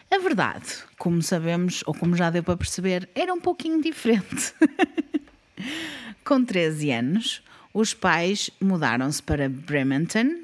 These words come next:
no Washington. Estudava na Union High School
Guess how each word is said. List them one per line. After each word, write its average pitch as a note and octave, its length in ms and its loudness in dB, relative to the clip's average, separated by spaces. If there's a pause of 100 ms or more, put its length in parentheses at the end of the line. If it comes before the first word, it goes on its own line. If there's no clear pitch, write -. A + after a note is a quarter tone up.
(200)
no D#3+ 180 2
Washington. F#3+ 720 0 (560)
Estudava F#3 680 2
na D#3+ 140 0
Union E3+ 640 2
High C#3 340 0
School F#3+ 420 -2